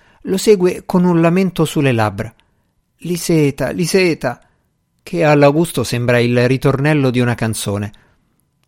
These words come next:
Poi, quando sono nella sua camera da letto, la Tripolina gli chiede: "Ma quando è successo?" L'Augusto risponde: "Domani ti racconto." Le prende dalla mano lo scartozzello del riso avanzato,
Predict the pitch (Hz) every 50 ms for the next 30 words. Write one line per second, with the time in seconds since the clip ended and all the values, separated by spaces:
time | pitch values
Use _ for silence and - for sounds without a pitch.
0 | _ _ _ _ _ 233 233 190 156 - - 185 185 190 196 185 - - 226 196
1 | 165 147 139 131 135 127 - 160 143 - 165 156 143 127 127 131 160 175 185 175
2 | 170 - _ - 131 127 - - _ - 180 190 - 214 214 208 - 220 233 233
3 | 214 190 160 139 143 139 - 147 135 127 120 120 120 - - _ _ _ _ _
4 | _ _ _ _ _ _ _ _ _ _ _ _ - 226 240 233 - 269 269 247
5 | 233 208 180 - - 147 - - - 117 101 - - - - - - _ _ _
6 | _ _ _ _ _ _ _ _ _ _ _ _ _ - 143 131 113 113 131 127
7 | - - 143 123 113 110 - - - 120 117 117 110 110 107 107 107 - _ _
8 | _ _ _ _ _ - 135 120 127 110 107 117 123 113 - - 113 120 127 -
9 | - 190 147 113 98 - 95 90 - _ _ _ _ _ _ _ _ _ _ _
10 | _ - 190 202 196 - 180 156 135 123 113 113 104 113 113 127 135 156 175 180
11 | 156 135 120 113 110 113 113 - - - 131 - - 139 131 - - - 160 147
12 | 135 127 120 113 113 110 113 107 117 131 135 - 147 135 127 135 147 151 - -
13 | 220 156 - 214 220 - 98